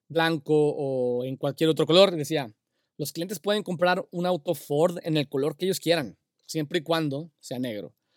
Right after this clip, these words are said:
Y esto <laughs> no quiere decir que, que necesariamente negro fuera el color favorito de Henry Ford, probablemente lo fuera, pero lo importante es que las economías de escala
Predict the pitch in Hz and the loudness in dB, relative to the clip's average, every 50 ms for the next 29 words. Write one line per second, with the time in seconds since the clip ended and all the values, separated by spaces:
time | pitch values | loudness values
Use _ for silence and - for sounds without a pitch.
0 | _ _ _ _ _ _ _ _ - 233 - - 262 262 - - _ _ - 156 | _ _ _ _ _ _ _ _ -10 -8 -2 2 2 2 0 -2 _ _ -8 -6
1 | 131 156 170 135 131 156 151 196 185 - 247 254 247 233 196 - - 202 202 196 | -2 -2 0 0 -2 -2 -4 -4 -2 2 2 4 6 4 4 2 0 0 -2 -2
2 | 196 _ _ _ _ _ _ _ _ _ - - 175 170 160 _ _ - 180 170 | -4 _ _ _ _ _ _ _ _ _ 0 2 2 2 0 _ _ -4 -2 -2
3 | 160 165 165 156 170 156 196 196 202 196 180 160 185 180 180 185 170 147 - 165 | -2 -2 -4 -4 -2 -2 0 0 0 -2 -4 -4 -2 0 0 0 0 0 0 2
4 | 165 170 165 143 - 160 156 151 151 156 151 147 123 - 156 147 127 135 123 123 | 4 4 2 2 0 0 0 0 0 0 0 0 0 2 2 2 0 -2 -6 -6
5 | 120 160 190 220 214 _ _ - 131 123 131 139 135 131 113 143 139 - 185 190 | -2 -2 -2 -2 -2 _ _ -8 -6 -4 -4 -4 -4 -4 -6 -6 -4 -2 0 2
6 | 165 160 160 - _ - 160 151 151 147 143 - 160 165 160 143 160 151 147 - | 2 0 -2 -4 _ -6 -2 -2 0 -2 -2 -4 -4 -4 -4 -4 -4 -6 -4 -4
7 | 202 196 - 226 220 - - 202 190 - - 165 143 - 160 151 147 156 165 196 | -4 -2 -2 -4 -4 -2 -4 -4 -4 -4 -6 -8 -8 -6 -4 -4 -4 -4 -6 -6
8 | 220 233 220 - 208 - - _ - 196 156 131 113 107 101 110 | -8 -8 -8 -8 -10 -10 -10 _ -4 -4 -4 -4 -6 -8 -10 -14